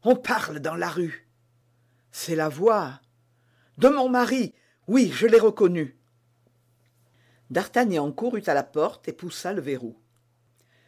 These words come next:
Il n'entrera pas que je ne sois parti, dit-il, et quand je serai parti, vous lui ouvrirez. Mais je devrais être parti aussi, moi, et la disparition de cet argent, comment la justifier si je suis là ?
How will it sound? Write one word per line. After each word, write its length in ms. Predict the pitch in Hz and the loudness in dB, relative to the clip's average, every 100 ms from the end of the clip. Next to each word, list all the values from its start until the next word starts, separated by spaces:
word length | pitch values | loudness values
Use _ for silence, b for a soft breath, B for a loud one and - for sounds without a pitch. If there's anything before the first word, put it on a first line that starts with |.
| _ _ - | _ _ -10
Il 160 | 156 180 | -6 0
n'entrera 500 | 208 247 233 220 233 | 0 2 2 2 2
pas 260 | 233 240 | 2 0
que 160 | 254 202 | 0 -2
je 120 | 202 | 0
ne 120 | 190 | -2
sois 280 | 190 - 202 | -4 -2 0
parti, 560 | 220 - - 175 131 _ _ | 0 -4 -10 -10 -10 _ _
dit-il, 520 | 110 139 - 131 127 - _ _ - | -12 -12 -8 -8 -8 -12 _ _ -6
et 160 | 165 | -4
quand 240 | 165 240 262 | 0 0 0
je 120 | 254 | -6
serai 260 | 208 196 | -8 -6
parti, 580 | 208 208 - - 208 339 _ | -4 -4 -6 -10 -8 -10 _
vous 140 | 135 165 | -8 -4
lui 100 | 170 | -2
ouvrirez. 600 | 202 180 180 147 135 - _ _ _ _ b b b b | -4 -4 -4 -4 -6 -12 _ _ _ _ b b b b
Mais 160 | - 294 | 0 2
je 100 | 349 | 2
devrais 400 | 302 302 254 269 | 0 2 2 4
être 180 | 269 247 | 2 -2
parti 380 | - - - 247 | -4 -6 -6 -4
aussi, 420 | 240 - 359 392 | -4 -6 -6 -6
moi, 380 | 185 190 196 b b b b b | -2 -2 -2 b b b b b
et 80 | 196 | 4
la 100 | 233 | 4
disparition 800 | 170 285 - 302 262 247 - 233 | 2 -4 -6 -8 -8 -8 -6 -4
de 100 | 202 | -6
cet 260 | 202 208 | -6 -8
argent, 440 | 214 180 202 220 208 b b _ | -8 -6 -4 -4 -6 b b _
comment 320 | 311 302 285 | 0 2 2
la 160 | 262 254 | 2 0
justifier 720 | 240 247 - 254 240 247 254 | -2 -6 -6 -8 -6 -4 -4
si 180 | 254 233 | -4 -6
je 120 | 226 | -6
suis 220 | 226 220 | -6 -4
là ? 300 | 214 214 233 | -2 -2 -4